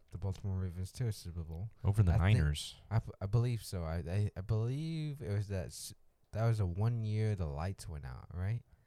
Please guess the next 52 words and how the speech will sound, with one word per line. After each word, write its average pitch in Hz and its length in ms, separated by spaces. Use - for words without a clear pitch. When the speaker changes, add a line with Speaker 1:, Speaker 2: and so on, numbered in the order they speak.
Speaker 2:
Was 95 160
it? 120 120
Speaker 1:
I 101 80
think 120 200
the 101 80
Speaker 2:
I 95 80
Speaker 1:
lights 95 240
Speaker 2:
think 101 140
Speaker 1:
went 76 100
Speaker 2:
so. 76 60
Speaker 1:
out 80 100
during 87 180
the 80 80
Super 90 320
Bowl. 80 320
Speaker 2:
And 82 100
they 85 60
all 85 140
just 82 140
kinda 82 200
sat 80 340
there. 73 240
Speaker 1:
Yeah. 117 320
<laughs> 196 180
So 254 120
they 131 180
played 127 220
throughout 113 320
the 107 80
light, 104 320
Speaker 2:
<laughs> - 20
Speaker 1:
without 95 300
the 98 80
lights 95 320
out. 87 140
Speaker 2:
They 92 100
all 90 180
wearing 78 320
glow 76 280
sticks - 380
around 120 120
Speaker 1:
Uh, 120 120
Speaker 2:
their 117 80
necks. - 100
Speaker 1:
Justin 139 320
Herbert, 139 600
like 107 160
we 101 80
said 110 260
earlier, 113 400
is 147 340
starting. 107 640